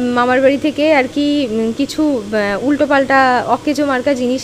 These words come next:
নিয়ে এসছে, যেগুলো স্কুলে টিফিন নিয়ে যাবে বলে। তো সেগুলো আর দেখে ওর ভস্য হচ্ছে না, তো ওগুলো এখনই খেতে ইচ্ছা করলো বলে খেয়ে নিল। আর গরমে আমার অবস্থা সত্যি কথা বলতে ভীষণই খারাপ। দেখো, চোখ মুখগুলো তো আমার পুরোপুরি বসে গেছে, মানে এত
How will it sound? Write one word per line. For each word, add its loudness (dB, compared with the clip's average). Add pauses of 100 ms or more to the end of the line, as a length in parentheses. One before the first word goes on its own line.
নিয়ে -2
এসছে, -6
যেগুলো -2
স্কুলে -4
টিফিন -4
নিয়ে -2
যাবে 0
বলে। -2 (540)
তো -4
সেগুলো 2
আর 4
দেখে 2
ওর 4
ভস্য -2
হচ্ছে 2
না, -2 (140)
তো 0 (120)
ওগুলো 0
এখনই 0
খেতে -2
ইচ্ছা -6
করলো -2
বলে 0
খেয়ে -2
নিল। -2 (680)
আর 2 (120)
গরমে 4 (120)
আমার 2 (120)
অবস্থা 0
সত্যি -2
কথা 0
বলতে 0 (100)
ভীষণই -2 (100)
খারাপ। -2 (140)
দেখো, -2 (640)
চোখ 4
মুখগুলো 2
তো 2
আমার 2
পুরোপুরি 2
বসে 0
গেছে, 0 (140)
মানে 0 (120)
এত -4